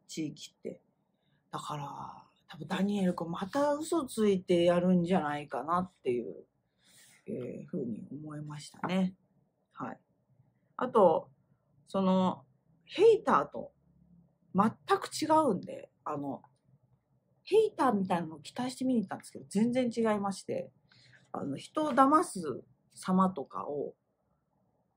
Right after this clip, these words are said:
こう、スリリングにヘ-、ヘイターは描いてるんですけど、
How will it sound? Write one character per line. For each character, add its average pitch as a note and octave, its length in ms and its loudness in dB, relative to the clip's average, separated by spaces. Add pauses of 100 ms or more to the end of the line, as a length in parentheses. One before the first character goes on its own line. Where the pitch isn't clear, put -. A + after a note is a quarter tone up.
(160)
こ C#3 440 -6
う、 - 140 -20
ス - 240 -8
リ C#4 160 2
リ E3+ 160 -2
ン D3+ 80 -8
グ C3+ 100 -8
に C3+ 300 -10
ヘ-、 F#3+ 300 -4
ヘ G3+ 180 -2
イ F#3+ 100 0
タ - 100 -10
ー A2+ 60 -10
は A#2+ 160 -10
描 D#3 200 -6
い E3 60 -8
て - 100 -16
る - 60 -14
ん - 40 -12
で F3+ 60 -16
す - 80 -20
け - 140 -20
ど、 B2+ 200 -6